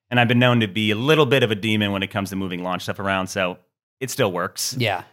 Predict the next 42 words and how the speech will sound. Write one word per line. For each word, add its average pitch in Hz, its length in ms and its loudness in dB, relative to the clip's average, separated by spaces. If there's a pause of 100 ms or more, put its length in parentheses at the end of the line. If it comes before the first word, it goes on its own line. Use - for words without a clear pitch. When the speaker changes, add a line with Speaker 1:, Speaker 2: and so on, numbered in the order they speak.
(120)
Speaker 1:
Uh, 120 380 6
so 147 320 8
the 135 80 2
creative 185 300 4
herd 156 180 4
is 127 100 0
comprised 117 600 2
of 101 560 2 (100)
four 131 140 6
flocks - 420 -6
or 101 120 -6
four 92 180 -4
teams. - 320 -10
You 92 120 -4
have, 90 300 0
I'm 98 80 -2
gonna 98 140 0
go 87 80 -2
fun 107 180 0
names 92 240 0
first, 90 220 -2
Speaker 2:
Yeah. 95 120 0
Speaker 1:
the 92 80 -4
names, 85 280 -4
but 92 240 0 (220)
you 113 60 -2
have 104 60 0
the 107 60 -2
Doodle 120 240 0
Division, 139 460 4
which 107 200 -2
is 110 80 -6
design. 110 460 2 (180)
Speaker 2:
Yeah. 98 200 0
Speaker 1:
You 107 40 0
got 101 140 2
the 110 60 -10
Copy 107 280 -2
Coven, 139 540 2
which 110 260 -2
is 117 140 0
copy. 110 520 0